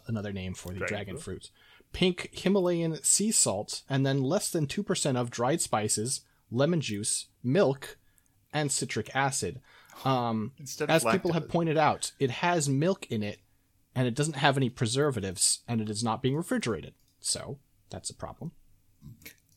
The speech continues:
Speaker 2: Yeah, what did it said? It had, like, lactose, lac-, lactic acid or something, which would make, like, more se-, like, a, um, blah, blah, blah, blah.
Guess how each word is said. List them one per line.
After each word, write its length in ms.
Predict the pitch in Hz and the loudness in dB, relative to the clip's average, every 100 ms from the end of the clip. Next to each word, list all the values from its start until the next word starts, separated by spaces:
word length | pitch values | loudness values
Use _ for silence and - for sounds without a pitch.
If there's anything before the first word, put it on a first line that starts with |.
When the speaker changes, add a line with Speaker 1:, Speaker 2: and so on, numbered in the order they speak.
| _ _ _ _ _ _ _ _ _ _ - - | _ _ _ _ _ _ _ _ _ _ -20 -10
Speaker 2:
Yeah, 100 | 151 | -4
what 140 | 135 180 | 0 0
did 140 | 175 | -2
it 160 | 139 143 | -8 -6
said? 220 | - 226 | 0 0
It 100 | 190 | 2
had, 160 | 143 143 | 2 4
like, 260 | 123 - | 2 0
lactose, 920 | 113 107 131 - 117 95 90 - - - | 2 6 6 4 0 0 -8 -12 -14 -10
lac-, 280 | - 113 - _ | -6 -6 -6 _
lactic 340 | 117 110 - - | -6 -6 -6 -4
acid 400 | 117 123 - 87 | -2 -2 -2 -8
or 80 | 82 | -10
something, 420 | - 85 - - - _ _ _ _ - _ _ _ | -14 -16 -20 -20 -20 _ _ _ _ -20 _ _ _
which 140 | 120 | -8
would 160 | 123 113 | -6 -2
make, 220 | 120 113 - | -2 -2 -10
like, 220 | 123 107 107 | -6 -4 -2
more 180 | 127 | -2
se-, 180 | 123 - - | -2 -6 -6
like, 200 | 95 90 | -8 -6
a, 280 | 87 87 87 - _ _ _ _ _ _ _ - | -6 -6 -8 -16 _ _ _ _ _ _ _ -16
um, 300 | 95 90 90 95 | -12 -12 -14 -16
blah, 100 | 101 | -16
blah, 120 | - | -18
blah, 140 | - - | -20 -8
blah. 520 | 113 113 110 107 107 | -4 0 0 0 -4